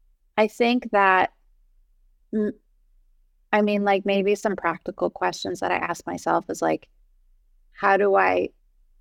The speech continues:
in, in this situation, within the tools that I have and access to, that I have, pivot away from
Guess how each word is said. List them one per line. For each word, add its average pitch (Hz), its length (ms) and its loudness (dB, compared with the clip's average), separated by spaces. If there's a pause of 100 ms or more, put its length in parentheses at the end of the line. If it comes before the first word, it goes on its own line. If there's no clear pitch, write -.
(520)
in, 196 260 -2 (140)
in 180 260 0
this 175 240 2
situation, 180 800 0
within 170 400 -2
the 165 160 0
tools 170 460 -2
that 160 140 -2
I 165 80 -4
have 165 240 -6
and - 120 -6
access 160 500 -4
to, 156 220 -4
that 165 200 -6
I 160 200 -4
have, 160 360 -4 (300)
pivot 180 320 2
away 170 320 2
from 156 500 -4